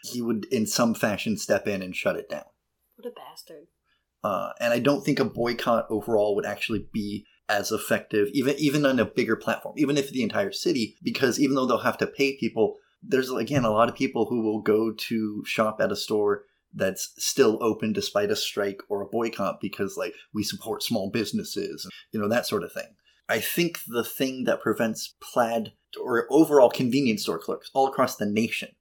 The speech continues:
Speaker 1: from being treated like people is kind of that mentality. It's, it's customer,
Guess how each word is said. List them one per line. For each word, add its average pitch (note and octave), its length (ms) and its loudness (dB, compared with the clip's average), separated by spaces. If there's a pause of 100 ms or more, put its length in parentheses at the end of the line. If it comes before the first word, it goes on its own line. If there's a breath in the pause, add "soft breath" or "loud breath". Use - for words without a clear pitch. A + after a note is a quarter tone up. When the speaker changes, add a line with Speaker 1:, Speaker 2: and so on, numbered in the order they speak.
Speaker 1:
from G#2 240 -2
being G#2 340 -4
treated G#2 400 2
like G2+ 220 -4
people F#2+ 380 -4 (260)
is A2 140 -6
kind A#2 280 -4
of G2+ 100 -2
that G#2 180 -4
mentality. G2 560 -4
It's, G2 140 -8
it's A2+ 200 -8
customer, - 500 -2